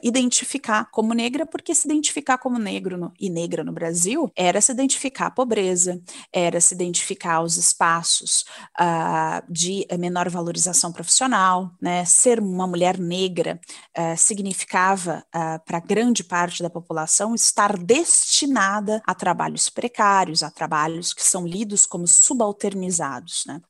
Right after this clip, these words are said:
E o M N U, durante toda a década, ah, inclusive durante a ditadura, né, que teve um, um, uma grande, uma grande contribuição também nesse aspecto, o, o grande foco era, sejamos orgulhosos da nossa condição negra,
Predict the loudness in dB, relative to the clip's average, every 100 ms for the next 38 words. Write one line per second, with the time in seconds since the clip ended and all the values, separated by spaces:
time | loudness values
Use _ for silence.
0 | -8 -6 -4 0 2 6 4 4 0 0
1 | 0 -2 -6 -8 -6 -4 0 0 0 -4
2 | -4 -8 -20 -8 -4 -2 -4 -2 -2 0
3 | -2 -2 -4 -6 -6 -6 -6 -6 -4 -6
4 | -8 -10 -6 -6 -6 -6 -6 -8 -8 -8
5 | -10 -8 -8 -6 -4 -2 -2 -2 -2 -6
6 | -6 -6 -4 -4 -4 -6 -10 -10 -8 -2
7 | 0 2 0 -4 -6 -6 -2 -2 0 0
8 | 0 -4 -6 -12 -12 -6 -4 -2 2 2
9 | 2 0 2 4 2 -2 2 4 4 0
10 | -2 -2 0 2 2 2 0 -2 -2 -2
11 | 2 4 6 8 8 8 4 2 0 -2
12 | -2 -2 -2 2 2 2 0 -2 -2 -2